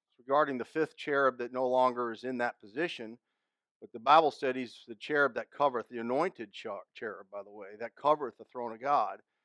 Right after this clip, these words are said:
He walked up and down the midst of the stones of the fire of God, the throne of God. It, the Bible said he was perfect in beauty. Now, that's just, we can't even define what that means. And he was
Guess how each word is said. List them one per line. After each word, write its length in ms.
He 80
walked 420
up 160
and 240
down 300
the 60
midst 360
of 60
the 60
stones 460
of 80
the 60
fire 300
of 120
God, 320
the 100
throne 280
of 140
God. 340
It, 180
the 60
Bible 320
said 160
he 60
was 160
perfect 440
in 120
beauty. 440
Now, 180
that's 340
just, 220
we 140
can't 200
even 200
define 640
what 180
that 220
means. 340
And 100
he 100
was 240